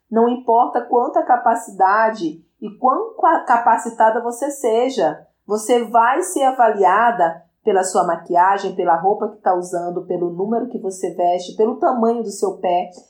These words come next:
Você tem, existe uma, uma composição, um conjunto de coisas que são avaliadas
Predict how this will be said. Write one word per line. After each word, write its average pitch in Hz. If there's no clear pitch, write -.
Você 226
tem, 262
existe 269
uma, 262
uma 240
composição, 311
um 254
conjunto 285
de 320
coisas 226
que 247
são 285
avaliadas 262